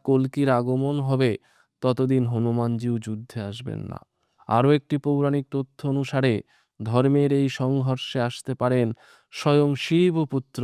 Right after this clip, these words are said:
গণেশ, এমনটাও লেখা আছে বেশ কিছু গ্রন্থে। তবে এক অন্য রূপে, যেমনভাবে দেবব্রত নামক ঘোড়ায় সওয়ার হয়ে কল্কিদেব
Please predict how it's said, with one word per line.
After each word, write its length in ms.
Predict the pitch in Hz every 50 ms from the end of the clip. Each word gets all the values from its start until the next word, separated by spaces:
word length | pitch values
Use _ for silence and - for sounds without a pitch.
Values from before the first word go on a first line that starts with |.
| 123 110
গণেশ, 400 | 110 110 110 107 104 90 78 - - - - _ _ _ _ -
এমনটাও 480 | - 101 107 110 120 123 120 127 127 123
লেখা 280 | 113 110 110 - - 110 104
আছে 240 | 104 - - - - - - _ _ _ _ _ -
বেশ 220 | 101 107 127 139 135 - -
কিছু 200 | - 139 - - 127
গ্রন্থে। 440 | 131 123 123 127 120 - - 104 - - _ _ _ _ _ _ _ -
তবে 200 | 123 123 123 120 117 117
এক 160 | 117 117 113 -
অন্য 280 | 95 120 120 123 127 127 123
রূপে, 320 | 117 117 110 - 113 101 - - _ _ _ _ _ _
যেমনভাবে 640 | 107 107 117 117 120 123 127 131 123 120 123 120 123 113
দেবব্রত 580 | 107 113 113 120 127 123 127 123 131 127 117 131
নামক 320 | 120 120 117 117 117 113 107
ঘোড়ায় 420 | 107 - - 117 120 120 117 104 101 - - - _ _ _ -
সওয়ার 360 | - - 123 123 127 131 135 131
হয়ে 240 | 131 135 135 135 135 131
কল্কিদেব 580 | 131 135 127 127 123 - - 123 120 123 120